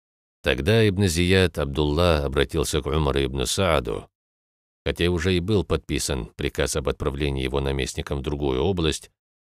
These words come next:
сердце правителя склонилось к нему. Он открыто сказал Умару о своём желании отправить его против Хусейна, да будет доволен им Аллах, и пообещал исполнить приказ о его назначении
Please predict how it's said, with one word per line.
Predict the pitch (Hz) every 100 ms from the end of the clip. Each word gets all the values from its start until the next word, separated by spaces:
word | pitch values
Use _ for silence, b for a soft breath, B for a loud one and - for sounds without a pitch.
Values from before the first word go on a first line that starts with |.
| _
сердце | - 123 113 104
правителя | 101 92 90 87 76
склонилось | - 80 73 69 64
к | -
нему. | 73 64 55 - _ _ _ _ _ _ _
Он | 85
открыто | 104 - 127 104
сказал | 87 - 80 80
Умару | 78 87 78 76
о |
своём | - 76 71
желании | 64 71 82 78
отправить | 71 - 78 71 -
его | 85 98
против | - 80 76 -
Хусейна, | 80 - 73 64 58 -
да | 71
будет | 65 65
доволен | 69 65 64
им | 65
Аллах, | 62 65 80 76 _ _ _ -
и |
пообещал | 76 85 85 95 - 113
исполнить | 95 - 90 80 73
приказ | 78 76 80 71
о |
его | 71 69
назначении | 67 67 69 - 92 82 76